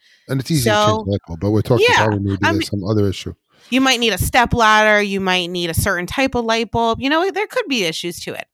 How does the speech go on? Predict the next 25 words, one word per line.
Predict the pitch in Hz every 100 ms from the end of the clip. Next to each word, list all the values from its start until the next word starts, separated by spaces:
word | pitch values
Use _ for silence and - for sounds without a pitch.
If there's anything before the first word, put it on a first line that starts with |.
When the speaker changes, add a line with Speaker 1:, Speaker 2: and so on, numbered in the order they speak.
| _ _ _ -
Speaker 2:
So | 220
I | 220
think | 220 262 269
just | 262 -
communicating, | 233 240 226 226 208 190 202
"Hey, | 285 311 247 214
this | 226 233
is | 208
my | 190
plan." | - 320 254 208 208 214 - _ _ _ _ _ _ -
Speaker 1:
Yep. | 117 208
Speaker 2:
And | 220
I, | 226 233
and | 233
I | 240
think, | 254 254
uh, | 185 220
to | 190 208
hear | - 254 226
this | 226 -
from | 208 185
a |
landlord | 180 302 320 202 180
to | 185
say, | 180 - 254 190 180